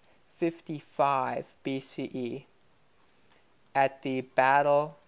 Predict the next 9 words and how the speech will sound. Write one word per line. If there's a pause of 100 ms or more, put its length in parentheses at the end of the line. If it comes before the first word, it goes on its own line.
(440)
and
as
I
said,
Bagradus
Valley, (880)
Regulus
is
defeated